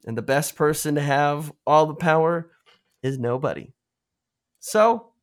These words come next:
thanks again for listening, guys. Two weeks in a row, two great Netflix movies. We got Blue Beetle coming out this week. I saw Gran Turismo earlier today.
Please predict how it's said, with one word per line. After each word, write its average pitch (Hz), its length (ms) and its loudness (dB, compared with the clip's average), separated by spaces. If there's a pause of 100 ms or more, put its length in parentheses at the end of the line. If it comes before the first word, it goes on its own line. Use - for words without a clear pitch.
(220)
thanks 220 260 -2
again 214 240 -2
for 214 140 -2
listening, 190 460 -2
guys. 120 440 -8 (380)
Two 226 160 -2
weeks 214 260 -4
in 202 80 4
a 202 80 4
row, 202 400 4
two 208 160 -8
great 190 300 -2
Netflix 196 480 -4
movies. 185 560 0 (340)
We 175 100 -6
got 151 260 4
Blue 170 180 0
Beetle 180 340 0
coming 180 300 -2
out 175 240 0
this 180 240 -4
week. 165 260 -6
I - 80 -6
saw 160 320 2
Gran 165 320 0
Turismo 160 640 -2
earlier 151 360 0
today. 156 640 -2